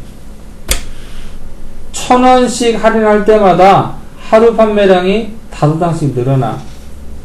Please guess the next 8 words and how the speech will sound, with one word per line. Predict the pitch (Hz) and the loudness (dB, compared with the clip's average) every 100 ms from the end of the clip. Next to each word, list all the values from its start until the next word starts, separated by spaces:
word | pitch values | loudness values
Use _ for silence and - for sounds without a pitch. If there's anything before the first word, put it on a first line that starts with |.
| - - - - - - - - - | -14 -14 -14 -12 -10 -8 -8 -8 -6
티셔츠의 | - 233 220 214 | 2 2 4 4
하루 | 185 220 220 | 6 6 4
판매액이 | 214 226 226 233 220 185 165 | 2 -2 0 2 4 4 2
팔십만 | - 214 - 226 220 208 | 0 0 0 0 2 2
원 | 180 | 2
이상이 | 151 170 160 | 2 2 2
돼야 | 143 127 | 2 0
된다. | 120 120 120 - | -2 -4 -4 -2